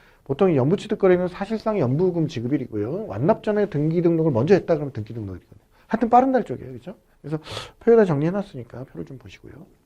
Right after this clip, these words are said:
자, 그 다음에 이제 보실 게 이제 무상승계 취득인데요. 자, 여기 이제 주의하실 게 이제 증여 같은 경우는요, 증여 계약이래요. 이게 주의하실 게, 어, 보통 이제 상징법상으로는,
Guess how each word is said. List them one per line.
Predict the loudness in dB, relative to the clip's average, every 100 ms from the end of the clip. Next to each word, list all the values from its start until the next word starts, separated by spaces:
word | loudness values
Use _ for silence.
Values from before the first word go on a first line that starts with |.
| _ _ _ _ _ _ -20 _ _ -20 -20 _ _ _ -20 _
자, | 2 2
그 | 6
다음에 | 6 6
이제 | 2
보실 | -2 -4 -4
게 | 0 2
이제 | 0
무상승계 | -2 -2 -2 -4 -6 -4 -6
취득인데요. | -6 -6 -6 -8 -12 -14 _ -20 _ _ _ 0
자, | 2
여기 | 4
이제 | 2 0
주의하실 | 2 4 4 4
게 | 0
이제 | -2 -2
증여 | 2 4 4
같은 | 0 -2 -2
경우는요, | 0 -2 -6 -10 -14 -4
증여 | 2 2
계약이래요. | 4 4 4 2 -4 -6 -18 _ _ _ _ _ _ _ _ _ _ _ _ _ _ _ 0
이게 | 2 2
주의하실 | 6 6 6 2 -4
게, | -8 -6 -8 -10 -12 _ -20 -20 -16 -6
어, | -2 0 0 -2 -4 -2
보통 | -2 0 2 2
이제 | 0
상징법상으로는, | -2 2 2 2 -2 -2 -4 -6 -6 -12 -12 -16 -20